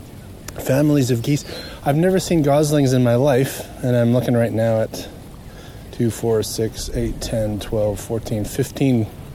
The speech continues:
goslings, little cute, fluffy things. And then following that, it's like a highway of geese with go-, goslings. And there's two parents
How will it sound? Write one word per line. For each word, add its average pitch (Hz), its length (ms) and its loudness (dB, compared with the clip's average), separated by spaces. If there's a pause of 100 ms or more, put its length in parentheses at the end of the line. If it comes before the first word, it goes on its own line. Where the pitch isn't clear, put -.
(520)
goslings, 123 840 2
little 135 180 -2
cute, 131 280 0
fluffy 120 380 0
things. 117 480 -2 (840)
And 143 100 2
then 135 80 4
following 143 380 4
that, 139 140 6
it's 147 120 0
like - 140 2
a 135 60 2
highway 139 400 4 (120)
of 123 400 -2
geese 131 260 2
with 120 100 -2
go-, 135 260 4
goslings. 131 600 2
And 120 80 4
there's 120 160 2
two - 160 0
parents 143 560 0